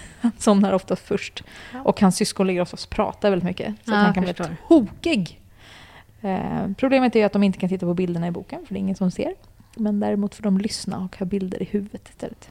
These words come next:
Speaker 3: Ja, det är fint.
Speaker 1: Mm, det
Speaker 2: Ja, för
Speaker 1: funkar
Speaker 2: det, för det
Speaker 1: väldigt
Speaker 2: är
Speaker 1: bra
Speaker 2: också
Speaker 1: för oss.
Speaker 2: något på tal om, eller för min, vå-, eller jag upplever att nu när sexåringen har blivit så pass stor, då, då hon vill ha en helt annan typ av böcker än vad treåringen vill ha.
Speaker 3: Ja.
Speaker 2: Och det är också svårt att hitta en bok som
Speaker 1: Ja,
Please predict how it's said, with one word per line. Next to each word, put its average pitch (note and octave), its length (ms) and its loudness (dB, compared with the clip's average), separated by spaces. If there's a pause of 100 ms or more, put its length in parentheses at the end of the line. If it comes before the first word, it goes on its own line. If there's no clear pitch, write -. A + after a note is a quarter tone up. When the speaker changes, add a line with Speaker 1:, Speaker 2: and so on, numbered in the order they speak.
Speaker 3:
Ja, G#3+ 60 -8 (200)
det G#3+ 120 -4
är F#3+ 60 -8
fint. G#3+ 340 -14 (240)
Speaker 1:
Mm, G#3+ 200 4
det C4+ 60 6
Speaker 2:
Ja, B3 60 4
för - 60 4
Speaker 1:
funkar - 140 4
Speaker 2:
det, B3+ 60 2
för D4 100 6
det B3+ 60 4
Speaker 1:
väldigt C#4 100 6
Speaker 2:
är D#4 40 6
Speaker 1:
bra D4+ 80 8
Speaker 2:
också D4+ 120 2
Speaker 1:
för D4+ 100 0
oss. - 140 -8
Speaker 2:
något G3+ 100 -12
på A#3+ 80 -4
tal G#3 200 -2
om, F3 120 -6
eller A3+ 280 2
för A3 140 -8
min, A#3+ 320 -6
vå-, A#3 320 -4
eller A#3 220 -2
jag B3+ 400 2
upplever G#3 260 -2
att G3+ 80 -4
nu C4+ 180 -4
när G#3+ 140 -2
sexåringen C4 540 -4
har G3+ 80 -2
blivit F#3 260 -4
så G#3+ 100 -8
pass F#3+ 140 -6
stor, C#4 200 -2
då, G3+ 220 -2
då G#3+ 180 -2
hon B3+ 140 -6
vill C#4+ 120 0
ha A#3 60 0
en G#3+ 80 -2
helt G3+ 160 -2
annan G3+ 180 -2
typ D4+ 260 -6
av A#3+ 100 -2
böcker E3+ 280 -4
än D#3 80 -8
vad E3 100 -10
treåringen F#3+ 400 -2
vill A#3+ 100 -2
ha. G3 80 0
Speaker 3:
Ja. D#3 60 0
Speaker 2:
Och F#3 120 0
det G#3+ 80 0
är A#3 160 2
också C4+ 280 -2
svårt F#3 320 -2
att F3+ 120 -8
hitta F#3+ 320 -4
en F3 140 -2
bok E3 220 -4
som F3 320 -10
Speaker 1:
Ja, C4+ 260 2